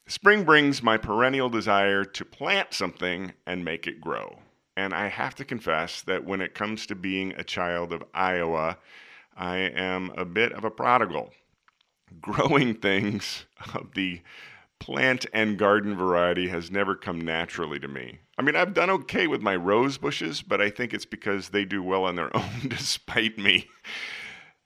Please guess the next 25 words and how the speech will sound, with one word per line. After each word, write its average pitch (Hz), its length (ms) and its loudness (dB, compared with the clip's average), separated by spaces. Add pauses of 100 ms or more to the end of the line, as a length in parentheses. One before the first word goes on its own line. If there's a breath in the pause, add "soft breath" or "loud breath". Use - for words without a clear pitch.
(160)
And 156 120 2
last 190 300 4
spring, 135 480 4 (600)
we 127 160 0
planted 131 340 -2
some 113 260 -2
herbs 120 600 -2 (420)
on 104 160 0
the 101 60 -2
patio, 87 720 -2 (420)
and 131 100 2
I 165 100 6
even 208 220 0
got 196 200 0
to 160 80 -2
use 175 800 -2
them 117 460 0
to - 120 -2
make 123 320 0
some 113 180 -6
fresh 123 320 -2
seasoning 147 400 -2
a 87 60 -2
few 95 180 -8
times, 87 600 -6